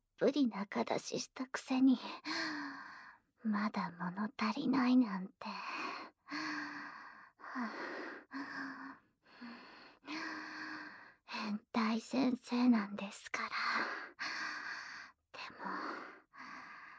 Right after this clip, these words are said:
いいですよ。私もまだ、し足りないので。ただ、場所は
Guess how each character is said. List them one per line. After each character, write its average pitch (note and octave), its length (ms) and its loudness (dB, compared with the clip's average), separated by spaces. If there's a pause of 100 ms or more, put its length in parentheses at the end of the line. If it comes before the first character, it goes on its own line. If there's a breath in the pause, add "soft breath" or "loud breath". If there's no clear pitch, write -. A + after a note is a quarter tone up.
(540 loud breath)
い A#3+ 160 0
い A3 40 0
で G3+ 140 0
す - 220 -4
よ。 - 160 -10 (1800 loud breath)
私 A3+ 460 2
も B3 200 8
ま A#3+ 240 4
だ、 B3 100 0 (1000 loud breath)
し - 180 -12
足 B3+ 160 4
り C#4 140 8
な C#4+ 180 12
い C#4 80 12
の C4 160 12
で。 - 80 -2 (2250 loud breath)
た - 140 2
だ、 - 180 4 (1300 loud breath)
場 A3+ 120 4
所 B3+ 240 2
は C#4 140 4